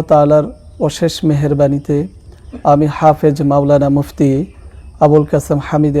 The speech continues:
আলহামদুলিল্লাহ ভালো আছি। সম্মানিত ভাই এবং বোনেরা, আপনারা সকলেই জানেন আমি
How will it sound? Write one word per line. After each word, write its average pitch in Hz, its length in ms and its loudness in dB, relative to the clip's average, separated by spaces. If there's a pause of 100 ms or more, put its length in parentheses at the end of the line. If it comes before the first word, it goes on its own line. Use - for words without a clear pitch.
(100)
আলহামদুলিল্লাহ 139 760 -4 (300)
ভালো 135 200 -2 (120)
আছি। - 200 -14 (1700)
সম্মানিত 202 440 0 (480)
ভাই 151 200 4 (120)
এবং 151 120 0 (120)
বোনেরা, 143 360 2
আপনারা 156 220 -4 (100)
সকলেই 160 380 -2
জানেন 139 280 -4 (1300)
আমি 156 140 2